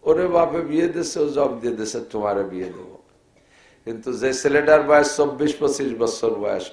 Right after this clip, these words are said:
ওরে যদি কয়, "বাপ, তোর জন্য তো একটা মেয়ে দেখতে যাচ্ছি, কি কইস?" ও বলবে যে, "আব্বা, সন্ধ্যের আগেই যেতে হবে নাকি?" ও বেলা ডোবার আগেই রেডি থাকে, ওর ব্রিফকেস বারো মাস কাল রেডি, কারণ ও বিয়ের স্বাদ বোঝে। তো আমরা সবাই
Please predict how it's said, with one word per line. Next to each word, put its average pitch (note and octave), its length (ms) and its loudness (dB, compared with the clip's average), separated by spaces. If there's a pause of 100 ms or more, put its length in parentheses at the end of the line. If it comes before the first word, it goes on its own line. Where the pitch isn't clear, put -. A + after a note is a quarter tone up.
ওরে A#2+ 200 0
যদি A#2+ 260 -4
কয়, A#2+ 160 -2
"বাপ, G#2+ 260 0 (100)
তোর G#2+ 160 -6
জন্য A2 220 -6
তো A2 120 -8
একটা A2 180 -2
মেয়ে G2+ 280 -4
দেখতে G#2 380 -4
যাচ্ছি, A2 460 -8 (100)
কি G#2+ 240 -16
কইস?" F2+ 200 -10 (640)
ও A2 60 -8
বলবে A2 300 0
যে, G#2+ 120 -2
"আব্বা, G2 280 -4
সন্ধ্যের G#2 520 -8
আগেই G2+ 320 -4
যেতে B2+ 340 -6
হবে F2+ 140 -10
নাকি?" - 340 -20 (960)
ও A#2 100 -4
বেলা B2 320 4
ডোবার C3+ 360 4
আগেই B2 400 2
রেডি A#2 300 -2
থাকে, A2+ 240 -6
ওর A2+ 120 0
ব্রিফকেস A2 580 -8
বারো A2 260 -2
মাস G2+ 180 -10
কাল F#2+ 180 -12
রেডি, F#2 280 -10
কারণ A2+ 300 0
ও B2 120 -2
বিয়ের B2 280 -4
স্বাদ A#2+ 220 -14
বোঝে। A2+ 400 -14 (2000)
তো D#3 60 6
আমরা E3 500 8
সবাই E3+ 840 8